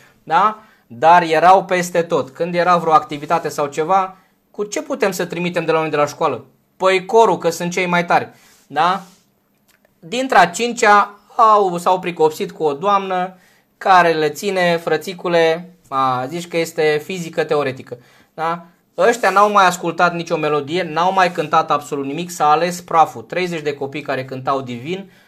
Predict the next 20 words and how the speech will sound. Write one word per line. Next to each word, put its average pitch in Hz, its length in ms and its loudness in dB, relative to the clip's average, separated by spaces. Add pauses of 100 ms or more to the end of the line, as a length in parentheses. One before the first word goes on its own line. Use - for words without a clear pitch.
s-a - 180 2
ales 170 240 4
praful 151 360 2
pur 135 180 -12
și 127 120 -16
simplu. 180 560 -8 (400)
Deci, 170 480 -6 (560)
contează 214 460 6
foarte 220 340 6
mult 208 240 0
și - 200 -8
materia 190 840 4 (920)
cum 185 180 -4
o 175 120 2
dai. 139 280 2 (260)
Dacă 180 420 4
ești 196 320 2
în 170 100 -4
spiritul 208 640 -2
materiei 151 760 0